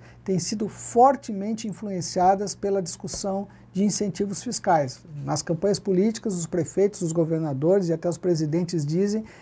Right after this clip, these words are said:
que vão atrair novos negócios. Atrair significa disponibilizar recurso público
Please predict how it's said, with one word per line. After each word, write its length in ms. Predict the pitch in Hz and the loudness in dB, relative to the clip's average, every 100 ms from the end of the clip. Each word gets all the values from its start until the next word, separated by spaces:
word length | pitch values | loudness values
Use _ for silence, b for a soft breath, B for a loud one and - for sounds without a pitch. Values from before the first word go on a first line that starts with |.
| B | B
que 140 | 226 | 2
vão 200 | 180 208 | 6 6
atrair 600 | 226 - 226 196 196 214 214 b b 190 | 4 4 4 6 4 2 -2 b b 0
novos 420 | 190 202 190 190 | 4 4 4 -2
negócios. 640 | 226 190 170 147 151 - | -4 0 0 0 -8 -6
Atrair 500 | 175 180 214 196 214 | -6 0 2 2 2
significa 680 | 220 202 202 175 220 220 233 B B B | -2 -4 -4 -2 -4 -2 -4 B B B
disponibilizar 800 | 180 233 - 247 208 202 175 202 | -2 -2 2 2 2 2 4 4
recurso 400 | 180 190 196 - | 4 0 -2 -4
público 580 | 175 196 208 196 - 220 | -4 -2 -2 -2 -4 -8